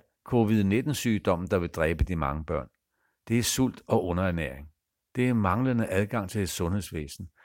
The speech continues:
hvis utilstrækkelige ressourcer fokuseres på pandemien. Det er udgangsforbud og manglende transport, så syge ikke kommer til lægen eller på hospitalet, anfører rapportens forfattere fra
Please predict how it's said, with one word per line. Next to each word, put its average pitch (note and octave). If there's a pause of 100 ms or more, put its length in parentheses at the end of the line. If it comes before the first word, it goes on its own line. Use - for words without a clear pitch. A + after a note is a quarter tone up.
(100)
hvis G#2
utilstrækkelige A2
ressourcer G2
fokuseres F2
på G2
pandemien. D#2 (720)
Det A2+
er A2+
udgangsforbud G2 (180)
og G2
manglende G2
transport, E2 (160)
så -
syge A#2
ikke A2
kommer F2+
til E2+
lægen E2
eller F2
på F2
hospitalet, E2+ (240)
anfører F2
rapportens D#2
forfattere D#2
fra -